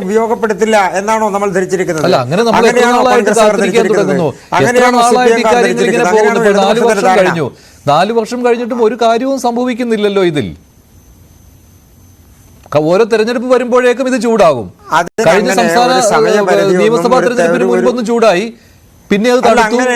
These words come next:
Speaker 2: പിന്നെ ഇപ്പോൾ ലോക്സഭാ തെരഞ്ഞെടുപ്പ് വരുമ്പോൾ വീണ്ടും ചൂടാകുന്നു.
Speaker 1: മഞ്ജുഷേ, ഈ ഇത് തെരഞ്ഞെടുപ്പുമായി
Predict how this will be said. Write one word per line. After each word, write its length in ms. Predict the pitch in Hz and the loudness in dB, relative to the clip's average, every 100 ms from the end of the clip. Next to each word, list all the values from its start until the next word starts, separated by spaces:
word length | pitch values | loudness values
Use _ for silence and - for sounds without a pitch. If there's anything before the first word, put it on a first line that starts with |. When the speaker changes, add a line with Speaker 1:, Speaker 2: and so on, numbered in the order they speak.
| 214 | 0
Speaker 2:
പിന്നെ 160 | 220 247 | 0 0
ഇപ്പോൾ 140 | 254 254 | 0 2
ലോക്സഭാ 280 | 240 - 247 233 | 0 0 -2 -2
തെരഞ്ഞെടുപ്പ് 300 | 240 233 247 | -4 -2 0
വരുമ്പോൾ 240 | 233 240 240 | 2 0 -2
വീണ്ടും 220 | 247 240 208 | -2 -2 -2
ചൂടാകുന്നു. 460 | 233 202 156 117 82 - _ - - - - - - - - - - - - - - - - - - - - - - - - - - - - _ _ - - - - - - - - - - - _ _ - - - 175 | 0 2 0 -4 -10 -18 _ -20 -20 -20 -20 -20 -20 -20 -20 -20 -20 -20 -20 -20 -20 -20 -20 -20 -20 -20 -20 -20 -20 -20 -20 -20 -20 -20 -20 _ _ -20 -20 -20 -20 -20 -20 -20 -20 -20 -20 -20 _ _ -20 -20 -10 -8
Speaker 1:
മഞ്ജുഷേ, 460 | 196 214 - 151 135 170 - _ - - - 202 | -4 -4 -2 -4 -4 -8 -18 _ -20 -20 -10 -6
ഈ 60 | 226 233 220 - 190 226 | -4 -6 -8 -14 -16 -4
ഇത് 100 | 196 - | -2 0
തെരഞ്ഞെടുപ്പുമായി 640 | 196 190 208 190 202 196 | -2 0 -4 -4 -2 -2